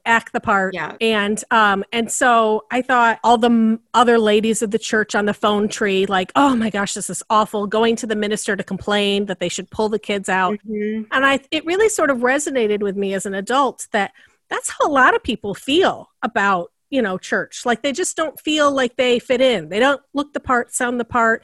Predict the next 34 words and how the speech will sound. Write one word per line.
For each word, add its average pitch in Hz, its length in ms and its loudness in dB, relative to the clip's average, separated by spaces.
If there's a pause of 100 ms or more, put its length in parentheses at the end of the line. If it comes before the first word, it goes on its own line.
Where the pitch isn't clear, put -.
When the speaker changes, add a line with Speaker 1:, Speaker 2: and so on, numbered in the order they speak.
(280)
Speaker 1:
you 269 80 0
know, 233 220 2
and 240 180 -2
they 226 80 2
feel 277 320 0
like 233 220 2
they're 226 120 2
being 208 320 -2
judged. 185 520 -2
And 220 100 0
I 220 80 0
thought, 233 340 2
I 254 120 -6
hope 440 540 -2
that 233 280 0 (420)
everyone 269 300 0
sort 262 220 0
of, 226 160 -4
like, 226 200 -2
learned 277 440 0
from 254 160 -2
the 226 80 -4
pageant, 196 560 -4
Speaker 2:
Mm-hmm. 208 520 -4
Speaker 1:
um, 196 440 2 (100)
that, 208 300 -2 (280)
and 247 280 0
sort 285 220 4
of 277 80 0
embrace 277 520 0
them 170 320 -2
and 247 160 0
welcome 247 400 2
them 175 400 -6